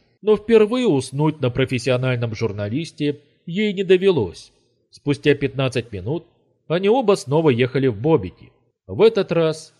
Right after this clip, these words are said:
исчерпывающе добровольно. Милосердные полицейские согласились развести реабилитированных по домам. Сперва Андрея Владимировича,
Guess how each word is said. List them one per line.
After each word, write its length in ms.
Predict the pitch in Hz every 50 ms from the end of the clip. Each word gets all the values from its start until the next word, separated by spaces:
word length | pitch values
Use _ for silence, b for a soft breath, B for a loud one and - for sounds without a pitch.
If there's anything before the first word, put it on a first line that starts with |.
| _ _ _
исчерпывающе 1040 | - 247 226 - - - - 143 165 160 156 160 160 151 139 147 147 139 - - 147
добровольно. 800 | 139 143 139 127 151 151 151 151 170 185 170 117 87 78 - - _ _ _ _ _ _ _ _ _ _ _ _ _
Милосердные 720 | 113 127 175 190 196 185 - - 208 202 190 170 175 175 165
полицейские 760 | - 175 170 170 160 165 - 196 196 175 - - 117 113 110
согласились 800 | - 120 107 120 120 113 - - 143 151 147 143 139 - - b b b b
развести 540 | - 147 131 123 143 139 143 - 147 135 127
реабилитированных 960 | 123 120 120 117 123 123 113 117 131 151 160 151 151 147 147 143 - -
по 140 | _ 147 135
домам. 400 | 131 135 131 113 95 90 82 73 69 69 _ _ _ _ _ _ _ _ _ _ _ _ _ _ _
Сперва 520 | - _ - 170 185 190 190 247 247 220
Андрея 320 | 156 127 127 135 127 123
Владимировича, 880 | 110 113 104 92 80 104 151 175 196 180 170 165 151 - - 151 147